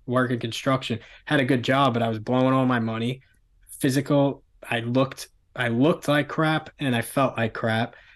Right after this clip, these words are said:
And my mental state was just, just living for the weekend. And it was like, that's no way to live. Like, uh, you,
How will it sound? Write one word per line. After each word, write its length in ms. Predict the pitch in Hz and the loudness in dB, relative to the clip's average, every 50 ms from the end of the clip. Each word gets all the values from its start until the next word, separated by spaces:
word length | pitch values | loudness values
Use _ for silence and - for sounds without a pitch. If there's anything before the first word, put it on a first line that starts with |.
| _ _ _ - | _ _ _ 0
And 100 | 147 151 | 2 4
my 100 | 156 151 | 4 4
mental 640 | 156 165 170 170 165 - 139 131 120 110 113 - _ _ _ - | 4 4 4 2 2 2 2 2 2 2 -2 -8 _ _ _ -18
state 400 | - - - 139 127 120 117 120 | -16 -8 -4 -2 0 0 0 0
was 180 | 127 120 113 117 | -2 -2 -2 0
just, 480 | 123 127 120 - - - - - - _ _ _ _ _ _ _ - _ _ _ | 0 0 0 0 -2 -8 -12 -16 -20 _ _ _ _ _ _ _ -20 _ _ _
just 200 | - 143 131 120 | -2 0 2 4
living 340 | 131 131 135 131 139 135 135 | 4 4 4 4 4 4 2
for 160 | 135 - 143 127 | 2 0 0 0
the 80 | 127 | 2
weekend. 500 | 117 123 131 151 - 113 107 101 104 - - _ - | 2 2 2 0 0 -4 -6 -6 -8 -14 -20 _ -8
And 140 | - 120 117 | -4 -2 0
it 40 | 113 | 2
was 160 | 113 113 110 | 2 2 2
like, 320 | 123 120 117 110 110 - - _ _ _ _ _ _ _ _ _ _ _ _ _ _ _ | 2 2 2 2 0 -4 -10 _ _ _ _ _ _ _ _ _ _ _ _ _ _ _
that's 220 | 135 131 135 - | -2 -2 0 0
no 160 | 143 143 147 147 | 0 2 2 4
way 140 | 147 143 127 | 4 4 4
to 80 | 117 | 2
live. 380 | 110 117 143 175 170 127 110 - | 2 0 0 0 -2 -4 -6 -10
Like, 260 | 107 107 110 110 - - | -10 -10 -10 -10 -10 -10
uh, 40 | |
you, 340 | 185 180 127 117 120 110 - | -10 -8 -6 -4 -4 -6 -6